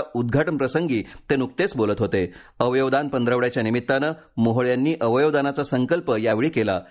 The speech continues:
राज्याचे आरोग्यमंत्री प्रकाश आंबेडकर यांनी चित्रफित संदेश पाठवून या केंद्राला शुभेच्छा दिल्या. पुण्याचं ग्रामदैवत श्री कसबा गणपती मंडळानं आयोजित केलेल्या वार्षिक रक्तदान शिबिराला मोठा प्रतिसाद मिळाला.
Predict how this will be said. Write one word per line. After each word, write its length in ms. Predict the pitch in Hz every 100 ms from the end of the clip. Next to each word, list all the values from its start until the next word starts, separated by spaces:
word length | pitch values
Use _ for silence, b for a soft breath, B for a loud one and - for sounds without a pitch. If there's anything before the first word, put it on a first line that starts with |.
| B B
राज्याचे 440 | 117 113 127 135
आरोग्यमंत्री 600 | 113 120 117 120 120 131
प्रकाश 380 | 143 110 113 110
आंबेडकर 460 | - 135 160 123 101 B B
यांनी 220 | 117 117 123
चित्रफित 460 | 113 104 120 175
संदेश 380 | 180 127 123 120
पाठवून 420 | 107 107 156 117 98 B B
या 140 | 117
केंद्राला 420 | - 113 98 104 131
शुभेच्छा 420 | - 104 107 147
दिल्या. 300 | 110 98 90 - - b b b b
पुण्याचं 320 | 151 180 190 208
ग्रामदैवत 480 | 185 185 180 180 208
श्री 160 | - 202
कसबा 360 | - 139 147 170
गणपती 360 | 165 160 175
मंडळानं 440 | 165 160 165 170 180
आयोजित 400 | - 143 139 156
केलेल्या 480 | 139 135 180 113 - B B
वार्षिक 460 | 120 131 139 202 175
रक्तदान 420 | 135 - 156 175
शिबिराला 400 | 165 147 147 156
मोठा 320 | 151 117 113 165
प्रतिसाद 460 | 120 113 160 147
मिळाला. 320 | 117 104 98